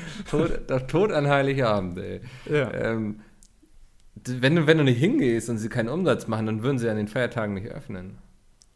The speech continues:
Speaker 1: Und dann müsste da auch
Speaker 2: Weiß
Speaker 1: niemand
Speaker 2: ich nicht,
Speaker 1: arbeiten.
Speaker 2: vielleicht würden die trotzdem da rumstehen und die ganze
Speaker 1: Nein.
Speaker 2: Zeit warten auf Leute.
Speaker 1: Nein, da bezahlt ja niemand für, wenn sie keinen Umsatz zum dritten Mal in Folge an Heiligabend machen, wenn sie am vierten Mal ja auch nicht aufmachen.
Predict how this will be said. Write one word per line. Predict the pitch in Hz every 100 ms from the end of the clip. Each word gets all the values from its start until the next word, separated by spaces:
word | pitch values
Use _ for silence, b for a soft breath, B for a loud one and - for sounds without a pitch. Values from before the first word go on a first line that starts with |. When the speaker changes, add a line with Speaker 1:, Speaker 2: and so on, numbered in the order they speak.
| - - - _ _ - _
Speaker 1:
Und | 120
dann | 107
müsste | 110 113
da | -
auch |
Speaker 2:
Weiß | 143
Speaker 1:
niemand | 139
Speaker 2:
ich | 240
nicht, | 294 185
Speaker 1:
arbeiten. | 175
Speaker 2:
vielleicht | 165 147 - 151
würden | 160
die | 151 117
trotzdem | - - 226
da | 285
rumstehen | 151 117 117 - 104 107 -
und | 156
die |
ganze | 143 135
Speaker 1:
Nein. | -
Speaker 2:
Zeit | 110 104
warten | 131 208 -
auf | 110 87
Leute. | 107 104 98
Speaker 1:
Nein, | 107 104 101
da | 101
bezahlt | 98 98 107 - 107
ja | 113
niemand | 98 98 98
für, | - 101 98
wenn | 98 101
sie | 107
keinen | 98 - 92
Umsatz | 95 123 117 110 - -
zum | 104
dritten | 98 117 -
Mal | 110 104
in | 101
Folge | - 113 117
an | 101 101
Heiligabend | 107 101 104 113 101
machen, | 98 104 104 b b b b b b _ -
wenn | 95
sie | 101 95
am | 92
vierten | 107 107 101
Mal | 95 95
ja | 95 92
auch | 98
nicht | 92 90
aufmachen. | 87 92 92 90